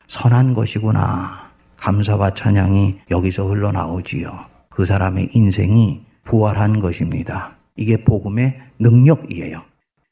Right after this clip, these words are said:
여러분들 아시는 대로 저는 이 이천십팔 년 여름에 지워버리고 싶은 고통을 한 가지 겪었었습니다. 유월 십팔 일에 삼십 분짜리 시술한다고 병원에 들어갔는데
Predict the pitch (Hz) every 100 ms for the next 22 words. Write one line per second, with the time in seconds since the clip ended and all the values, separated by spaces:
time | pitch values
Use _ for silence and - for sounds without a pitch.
0 | _ _ 151 151 151 156 120 127 143 131
1 | 113 110 104 95 95 95 - _ _ -
2 | 113 110 110 120 113 - - 117 110 95
3 | 92 90 85 85 78 87 _ _ _ -
4 | 120 123 117 110 107 98 95 - 101 95
5 | - 90 101 98 95 98 92 92 - 87
6 | - 87 - - - - - - - _
7 | _ _ _ 135 143 147 143 143 147 135
8 | 110 101 104 - - _ _ _ - 165
9 | 165 175 160 151 135 131 131 123 165 151
10 | 156 135 120 117 113 110 113 - 92 104
11 | 95 95 - 87 82 80 80 - - 92